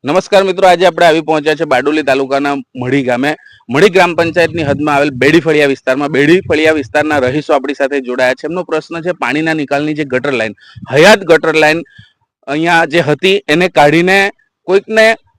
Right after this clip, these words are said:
અ, ફાયદો પહોંચાડવા માટે થઈને એ ગટર લાઇન કાઢી નાખવામાં આવી અને બીજી જગ્યાએ, અ, નાખી દેવામાં આવી.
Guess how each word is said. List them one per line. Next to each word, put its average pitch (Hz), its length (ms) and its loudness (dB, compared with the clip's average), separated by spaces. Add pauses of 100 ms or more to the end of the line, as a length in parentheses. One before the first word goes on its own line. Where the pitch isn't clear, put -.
(220)
અ, 131 160 0
ફાયદો 151 420 4
પહોંચાડવા 175 560 6
માટે 117 300 -2 (400)
થઈને 202 220 4
એ 180 140 0
ગટર 160 280 2
લાઇન 170 200 2
કાઢી 139 240 2
નાખવામાં 170 480 0
આવી 175 180 2
અને 160 240 -2
બીજી 151 280 0
જગ્યાએ, 160 400 2 (300)
અ, 139 200 4
નાખી 143 300 0
દેવામાં 143 340 4
આવી. 156 240 0